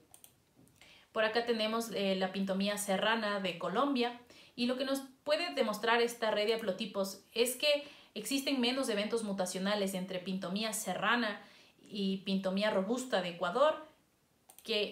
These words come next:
eh, que con esta que tiene más eventos mutacionales, que es la Pintomía serrana de Colombia.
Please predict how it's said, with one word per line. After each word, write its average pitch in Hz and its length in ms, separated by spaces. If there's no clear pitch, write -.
eh, 196 480
que 202 160
con 202 400
esta 233 260
que 226 100
tiene 202 260
más 220 260
eventos 233 420
mutacionales, 202 720
que 190 100
es 190 100
la 196 140
Pintomía 190 880
serrana 180 520
de 165 120
Colombia. 208 380